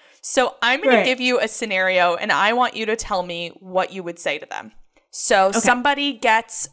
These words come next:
Speaker 1: a new job. What would you say to them if you were their current coworker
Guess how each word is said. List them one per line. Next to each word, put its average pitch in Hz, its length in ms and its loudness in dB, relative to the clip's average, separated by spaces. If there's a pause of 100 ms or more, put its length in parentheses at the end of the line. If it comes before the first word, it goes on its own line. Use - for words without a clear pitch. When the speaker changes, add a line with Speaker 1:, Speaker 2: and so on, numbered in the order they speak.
Speaker 1:
a 185 460 0
new 202 280 -6
job. - 420 -4 (680)
What 196 400 0
would 233 180 -2
you 233 140 -2
say 202 240 0
to 190 80 -4
them 185 360 2
if 196 200 -8
you 226 100 0
were 294 140 2
their 262 160 2
current 254 340 0
coworker 160 720 -2